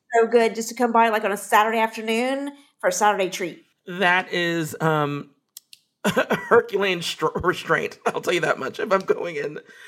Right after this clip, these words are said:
Speaker 2: Saturday, I'm definitely getting more than the one cone. So that's very revealing. <laughs> Thank you.
Speaker 1: It's, it's, a, it's an afternoon treat for me. It's an afternoon treat.
Speaker 2: I, I, I love that. So Q P C,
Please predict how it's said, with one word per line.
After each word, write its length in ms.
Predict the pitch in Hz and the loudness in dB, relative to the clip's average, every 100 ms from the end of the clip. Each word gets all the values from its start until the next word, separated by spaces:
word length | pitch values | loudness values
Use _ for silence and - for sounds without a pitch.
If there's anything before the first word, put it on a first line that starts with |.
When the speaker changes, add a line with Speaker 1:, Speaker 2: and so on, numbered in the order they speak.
| - | -6
Speaker 2:
Saturday, 500 | - 156 151 151 151 - | 2 2 2 0 -2 -2
I'm 240 | 160 156 | -6 -2
definitely 280 | 160 139 151 | 0 0 -2
getting 240 | 147 156 | -2 -4
more 160 | 147 147 | -2 -2
than 120 | 147 | -2
the 80 | 147 | -2
one 220 | 143 143 | -2 -4
cone. 400 | 147 156 139 147 | -2 -2 -2 -6
So 380 | - 151 147 - - - - | -4 -2 -2 -6 -12 -20 -2
that's 140 | 220 | 0
very 200 | 220 233 220 | 4 6 6
revealing. 480 | 202 - 196 - | 4 4 0 -4
<laughs> 20 | - | -8
Thank 400 | - 254 - 302 | 0 2 2 2
you. 60 | |
Speaker 1:
It's, 120 | 381 | 2
it's, 200 | 453 302 - 277 | 2 -2 -2 2
a, 80 | 254 - - | 2 0 -2
it's 440 | 294 330 330 349 | 2 4 4 2
an 220 | 415 - | 0 0
afternoon 440 | 440 - 440 403 466 453 | 0 0 -2 0 0 -2
treat 320 | - 233 - | -4 -6 -6
for 140 | - 220 | -4 -2
me. 360 | 165 117 113 _ - | -2 -6 -14 _ -4
It's 160 | 240 | 0
an 80 | 240 | 2
afternoon 480 | 240 269 277 233 196 | 2 2 -2 -6 -6
treat. 280 | 196 156 - - _ _ - | -6 -8 -10 -16 _ _ 0
Speaker 2:
I, 240 | 208 208 | 2 2
I, 200 | 202 190 | 2 0
I 280 | 190 175 180 | 0 0 0
love 340 | 175 156 147 | 2 2 0
that. 280 | - - - | -4 -8 -6
So 160 | - 170 | -2 -2
Q 220 | 170 214 | -2 -6
P 140 | 233 | -6
C, 380 | 226 202 196 190 | -4 -2 -2 -2